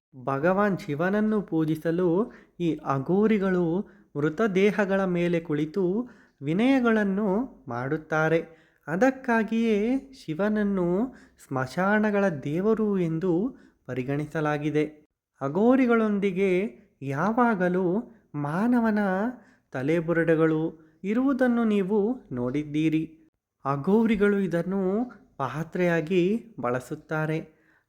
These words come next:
ಆದ್ದರಿಂದಲೇ ಅವರನ್ನು ಕಾಪಾಲಿಕರು ಎಂದು ಕೂಡ ಕರೆಯಲಾಗುತ್ತದೆ. ಶಿವನು ಒಮ್ಮೆ ಬ್ರಹ್ಮನ ಶಿರಚ್ಛೇದ ಮಾಡಿದನೆಂದು ಅನೇಕ ಕಥೆಗಳು ಹೇಳುತ್ತವೆ.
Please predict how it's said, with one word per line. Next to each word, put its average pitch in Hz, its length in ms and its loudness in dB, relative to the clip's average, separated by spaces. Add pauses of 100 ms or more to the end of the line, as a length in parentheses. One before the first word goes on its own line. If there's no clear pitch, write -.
(120)
ಆದ್ದರಿಂದಲೇ 214 960 2
ಅವರನ್ನು 185 800 -2 (180)
ಕಾಪಾಲಿಕರು 202 1000 -2
ಎಂದು 165 280 -2
ಕೂಡ 160 280 0 (480)
ಕರೆಯಲಾಗುತ್ತದೆ. 147 1080 -2 (380)
ಶಿವನು 254 480 2
ಒಮ್ಮೆ 208 600 0 (300)
ಬ್ರಹ್ಮನ 226 560 2 (560)
ಶಿರಚ್ಛೇದ 214 720 0
ಮಾಡಿದನೆಂದು 175 1120 0 (260)
ಅನೇಕ 202 480 0
ಕಥೆಗಳು 180 720 0 (240)
ಹೇಳುತ್ತವೆ. 160 800 0